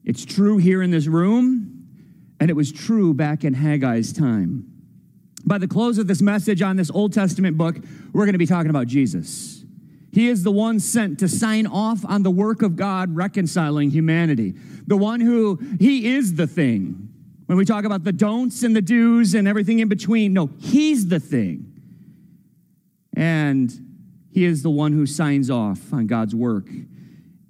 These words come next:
And as I read this passage, you will not hear the word Messiah in it at all. You're not gonna see the name Jesus in the book of Haggai at all. The wor-, the name isn't there. But to the ancient Jews, they heard Messiah all over the end of Haggai.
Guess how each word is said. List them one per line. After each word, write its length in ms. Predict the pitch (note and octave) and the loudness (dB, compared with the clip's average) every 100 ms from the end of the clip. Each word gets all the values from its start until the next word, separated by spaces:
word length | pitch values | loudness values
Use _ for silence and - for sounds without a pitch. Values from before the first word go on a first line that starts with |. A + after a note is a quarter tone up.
| - | 0
And 120 | G3 | 0
as 120 | G3+ | 2
I 60 | G3 | 0
read 280 | A3+ C#4 | 2 2
this 120 | A3+ F#3 | 2 -2
passage, 520 | D#3+ G3+ G#3+ F3+ D3+ | -2 0 0 -2 0
you 80 | G#3 | 2
will 100 | F3+ | 2
not 420 | F#3 G#3+ G#3+ - | 2 2 0 -2
hear 300 | E3 G3+ D#3 | 0 2 2
the 80 | D3+ | 2
word 260 | F3 D#3 | 2 0
Messiah 680 | C#3+ C#3 - F3 D#3 C#3 A#2+ | 0 -2 -2 0 0 0 0
in 240 | G#2 C3+ | 0 0
it 140 | B2+ A#2+ | 0 0
at 80 | |
all. 300 | B2 C3 A#2+ | 0 0 0
You're 120 | C#3 F3 | 0 0
not 140 | D#3+ | 0
gonna 160 | G3 F3 | 0 0
see 220 | - G3 | 0 0
the 120 | E3+ | 2
name 220 | D#3+ C3+ | 2 0
Jesus 440 | A#2 B2+ C#3+ C#3 C#3 | 0 0 0 0 0
in 180 | B2+ | 0
the 100 | A2+ | 0
book 220 | A2+ B2+ B2 | 0 -2 -4
of 80 | |
Haggai 460 | A2 A#2 A2 A2+ A2 | -4 -2 -2 -2 -2
at 160 | - G#2+ - | -4 -8 -4
all. 380 | A#2+ B2+ B2+ A#2 | -2 -2 -2 -2
The 100 | A2+ | -2
wor-, 200 | A2+ - | -4 -4
the 160 | A#2+ A#2 | -2 0
name 360 | A#2+ C3+ C3+ | 2 2 2
isn't 280 | A2 A2+ A2 | 0 -2 -2
there. 340 | B2+ C3 A2 G2 - - - D#3 | -2 0 -2 -4 -12 -20 -16 -4
But 160 | D3+ | 0
to 80 | E3 | 0
the 140 | D3+ | 0
ancient 360 | D3 G3 G3+ E3+ | 2 2 0 -2
Jews, 680 | D3 E3+ F#3+ A3+ - - - - - - - - | 0 2 2 0 -4 -14 -18 -20 -20 -20 -16 -2
they 240 | D3+ G#3 | 0 2
heard 400 | F#3 G#3 G3+ F3 | 2 2 0 0
Messiah 520 | E3+ - F3 E3+ E3 | -2 -2 -2 0 -2
all 680 | - F3+ G3 F3+ D3 D#3+ D3 | -2 -2 -2 -2 -2 0 0
over 260 | A#2 A#2 A2 | 0 0 0
the 160 | A#2+ | -2
end 280 | A#2+ A#2 G#2+ | 0 0 0
of 80 | F#2+ | -2
Haggai. 560 | A2 A2+ F#2+ F#2+ - | -4 -2 -2 -4 -8